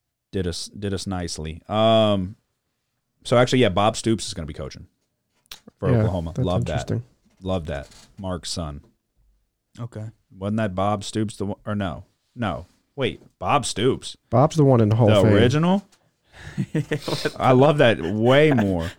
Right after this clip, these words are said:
Speaker 3: <laughs> Dude, he was the coach of the, uh, Dal-, the Dallas, uh, Renegades.
Speaker 1: Was he?
Speaker 3: Was he?
Speaker 1: Well, he, what? No, he was the coach of Oklahoma for, like,
Speaker 3: Yeah, but then
Speaker 1: wasn't he the
Speaker 3: remember
Speaker 1: coach
Speaker 3: the
Speaker 1: when Adrian
Speaker 3: X F L?
Speaker 1: Peterson was there and shit? He was there forever.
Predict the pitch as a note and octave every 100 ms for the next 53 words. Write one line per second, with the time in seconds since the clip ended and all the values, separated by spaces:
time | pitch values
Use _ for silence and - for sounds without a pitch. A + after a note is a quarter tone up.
0 | - - - - F3 F3+ D#3+ F3 F#3 E3
1 | D3+ D3 D#3+ - C#3 C3 B2+ B2 A#2+ A2+
2 | B2 C#3 C#3+ - - _ _ C3+ B2+ C3+
3 | C#3 C3 B2+ B2 A#2+ A#2+ C3+ C#3 A#2 C3
4 | C3 C3 - _ _ _ _ _ - -
5 | _ - G#2+ G2+ B2 G3 B3+ _ - A#2+
6 | B2 D3 D#3 D#3+ - C3 - G#2 F3+ B3
7 | _ _ _ _ _ _ - E3 A2+ C3
8 | F3 F#3 - F#3+ F3+ D3+ E3 C#3 D#3+ A#3+
9 | D#2+ - G#2+ G2+ F#2+ F2+ - C#3+ E3+ C#3
10 | A#2+ C3+ D3 G3 A#3+ G3 C#3+ F3+ G3 F#3+
11 | E3 C#3+ D3+ D#3 C3+ D3+ F3 F#3+ F#3 F#3
12 | G3 G3+ G3+ - G3+ F#3 G#3 A3 - -
13 | D3 C#3+ C#2